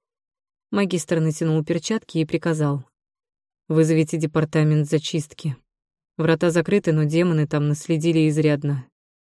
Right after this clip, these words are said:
Жандармы торопливо закивали и отвесили ему поклоны. Не оглядываясь, Ару двинулся вверх по улице, и я поспешила за ним. Мы снова углубились в лабиринт узких улочек.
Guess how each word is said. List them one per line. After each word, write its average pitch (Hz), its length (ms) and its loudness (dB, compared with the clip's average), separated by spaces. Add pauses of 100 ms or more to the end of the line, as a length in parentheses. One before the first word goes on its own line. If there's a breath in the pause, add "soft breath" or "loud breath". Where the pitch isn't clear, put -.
(480)
Жандармы 196 560 4
торопливо 240 480 2
закивали 214 560 0
и 165 60 4
отвесили 180 520 0
ему 170 300 2
поклоны. 147 640 -2 (480)
Не 208 240 2
оглядываясь, 208 720 0
Ару 247 200 2
двинулся 190 540 0
вверх 160 360 0
по - 80 -4
улице, 156 640 -2 (340)
и 175 120 -4
я 233 140 0
поспешила 170 560 -2
за 156 160 0
ним. 147 320 -2 (1000)
Мы 208 80 2
снова 285 320 4
углубились 240 640 4
в 202 60 -4
лабиринт 214 560 2
узких - 440 -6
улочек. 165 640 -4